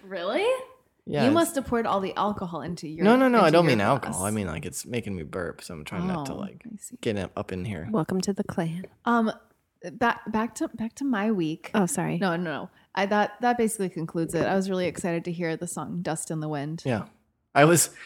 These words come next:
Speaker 2: I left
Speaker 1: And
Speaker 2: Nicole.
Speaker 1: Dusty, yeah, of course. <laughs>
Speaker 2: I, we, uh, it was really cool. So we, we went down there,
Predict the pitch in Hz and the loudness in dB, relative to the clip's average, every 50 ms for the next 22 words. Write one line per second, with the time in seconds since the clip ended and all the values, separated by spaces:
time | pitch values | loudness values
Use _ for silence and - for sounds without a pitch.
0 | - - - - - 135 135 139 147 156 - - 175 156 202 202 202 - 117 113 | -20 -20 -16 -6 -2 0 4 4 4 4 4 2 0 2 4 6 6 8 8 8
1 | 113 113 208 190 180 143 - - 151 139 143 160 185 - - - 170 104 131 208 | 6 4 2 2 0 0 0 0 0 0 -2 -4 -6 -6 -6 -6 -4 -4 -4 -6
2 | 214 - - 339 294 233 214 208 196 240 240 196 196 - - - - - - - | -2 2 6 8 8 10 10 10 10 10 10 8 6 2 -6 -10 -14 -14 -14 -16
3 | - - - 135 131 127 92 71 120 143 139 143 143 143 139 139 135 131 131 127 | -12 -4 0 0 0 0 -2 -4 -4 0 2 2 4 4 4 4 2 2 2 0
4 | 123 120 120 110 101 - - _ _ _ _ - 196 220 220 240 220 - 170 147 | 0 0 -2 -4 -6 -8 -12 _ _ _ _ 6 6 8 8 8 6 6 6 4
5 | 123 113 - 160 160 160 151 151 190 196 190 190 202 214 214 180 143 131 131 127 | 4 4 4 2 2 0 0 2 2 2 2 4 2 2 2 2 2 2 2 2
6 | 123 120 120 120 107 - | 0 0 0 -2 -4 -8